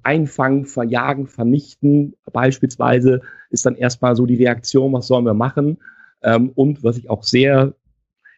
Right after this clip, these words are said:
äh, aufschlussreich fand innerhalb der Diskussion der, äh, des Premierministers, also sind schon die, ist, ist, ist es jetzt sozusagen schon der Hochregierungsapparat, der da zusammenkommt, ist,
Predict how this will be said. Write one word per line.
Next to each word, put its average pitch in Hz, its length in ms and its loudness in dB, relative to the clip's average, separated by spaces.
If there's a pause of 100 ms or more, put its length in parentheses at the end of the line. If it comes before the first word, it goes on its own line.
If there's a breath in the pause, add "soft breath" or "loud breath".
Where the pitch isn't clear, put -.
(120)
äh, 127 200 0
aufschlussreich 151 920 0
fand 135 320 2
innerhalb 131 400 -2
der 123 120 -2
Diskussion 131 840 0
der, 123 340 0 (400 loud breath)
äh, 110 280 2
des 110 300 -6
Premierministers, 139 1000 2
also 110 140 -2
sind 120 120 0
schon 117 140 0
die, 113 160 -2
ist, - 260 -10
ist, - 260 -4
ist - 200 -6
es 101 80 -6
jetzt 113 160 -2
sozusagen 110 420 -2
schon 117 180 0
der 104 140 2
Hochregierungsapparat, 135 1600 0
der 131 80 4
da 127 160 2
zusammenkommt, 123 760 -2
ist, 131 240 0